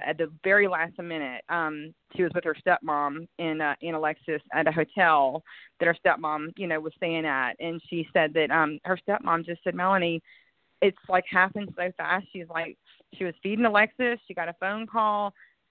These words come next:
She looked at me and said, "Here, you take Alexis. I have to get to the apartment before Alex gets there. He wants me to meet him at the apartment with Alexis." Um, and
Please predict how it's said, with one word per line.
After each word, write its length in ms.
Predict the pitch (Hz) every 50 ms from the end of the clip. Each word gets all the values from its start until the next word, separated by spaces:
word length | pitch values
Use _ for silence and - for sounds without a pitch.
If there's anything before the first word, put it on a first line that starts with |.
| _ -
She 160 | - 196 190
looked 260 | 185 185 202 202 - -
at 100 | 240 -
me 180 | 202 202 196 190
and 120 | 190 190 -
said, 160 | - 196 180
"Here, 220 | 180 175 220 214 214
you 140 | 190 190 202
take 200 | - 202 196 180
Alexis. 340 | 175 175 180 190 - 202 180 -
I 80 | 170 165
have 280 | - - 190 180 180 -
to 80 | 208
get 140 | 180 196 180
to 60 | _ -
the 60 | - 175
apartment 540 | 165 - - 180 160 - 185 180 165 -
before 320 | - 160 - - 180 165 151
Alex 260 | 170 170 185 - - _ -
gets 160 | 185 170 _ _ -
there. 320 | 180 180 180 180 175 170 _ - - - - _ _ - -
He 100 | 185 170
wants 240 | 180 185 175 180
me 120 | 202 202 190
to 100 | 185 170
meet 220 | 175 185 180 -
him 180 | 175 180 175 170
at 100 | - -
the 100 | 156 156
apartment 480 | 156 - - - 180 175 - 160 135
with 120 | - 147 -
Alexis." 540 | - - 165 175 190 _ - - 202 202 196 _ _ _ _ _ _ _ _ _ _ _ -
Um, 500 | - 185 180 170 165 156 151 151 151 156 - _ _ _ -
and 380 | 175 180 175 170 165 170 160